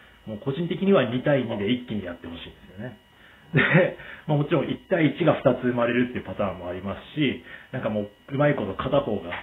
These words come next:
あの、抑えてる間にもう片方が腕を決めるとか、そういうシーンも見られたら面白いんじゃないかなと。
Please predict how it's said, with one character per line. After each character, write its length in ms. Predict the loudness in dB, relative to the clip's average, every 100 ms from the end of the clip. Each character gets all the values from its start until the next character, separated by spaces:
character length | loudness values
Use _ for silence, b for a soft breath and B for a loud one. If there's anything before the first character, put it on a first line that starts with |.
| -10
あ 100 | -10
の、 100 | -6
抑 300 | -4 0 0
え 60 | 0
て 100 | -2
る 60 |
間 180 | 0 0
に 60 | 0
も 180 | -2
う 20 | 0
片 160 | 0
方 200 | 0 -2
が 300 | -2 -2 -4 B B B
腕 200 | -2 0
を 100 | 0
決 140 | -4 -6
め 100 | -6
る 140 | -6
と 80 | -10
か、 120 | -14 -16 -12 -2
そ 120 | 2
う 60 |
い 380 | 4 2 2 -2
う 80 | -6 B B B B B _ -12 -2
シ 160 | 0 0
ー 40 |
ン 20 | -2
も 140 | -6
見 140 | 0
ら 100 | 2
れ 80 | 2
た 100 | 0
ら 60 | -6
面 160 | -4 -4
白 140 | -2
い 60 | -4
ん 20 |
じ 60 | -8
ゃ 40 |
な 80 | -14
い 20 |
か 80 | -16
な 80 |
と。 60 | -18